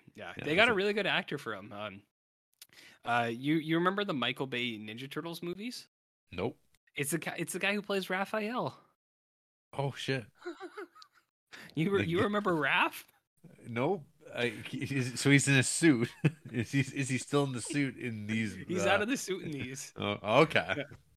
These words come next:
Speaker 1: "Oh, Peter, it's me, the Sandman." <laughs>
Speaker 2: <laughs> Me.
Speaker 1: Uh, his name's Alan Rich-,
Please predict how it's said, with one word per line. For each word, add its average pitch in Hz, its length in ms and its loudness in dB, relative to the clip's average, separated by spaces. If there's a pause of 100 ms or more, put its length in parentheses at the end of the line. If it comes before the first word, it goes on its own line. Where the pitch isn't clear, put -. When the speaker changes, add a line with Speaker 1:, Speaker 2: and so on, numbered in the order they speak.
(160)
Speaker 1:
"Oh, 156 80 -8
Peter, 170 520 -2 (220)
it's - 160 -10
me, 202 340 -4 (180)
the - 60 -10
Sandman." 214 720 -2
<laughs> - 40 -20 (300)
Speaker 2:
<laughs> - 920 -10
Me. 113 400 -2
Speaker 1:
Uh, 123 220 -2 (640)
his 147 160 -4
name's 208 200 0
Alan 151 360 0
Rich-, - 540 -6